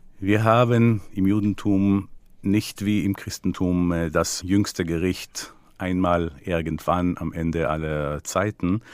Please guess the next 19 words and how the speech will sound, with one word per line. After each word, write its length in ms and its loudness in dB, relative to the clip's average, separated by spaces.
sondern 720 2
bei 160 -2
uns 320 -2
ist 280 -8
das 400 -4
jüngste 340 -2
Gericht 500 -6
jedes 540 -6
Jahr. 380 0
Also 160 -10
jedes 340 -2
Jahr 380 2
wird 560 -6
gerechnet 920 0
und 460 -4
wird 380 -4
das 200 -4
große 800 0
Buch 600 -4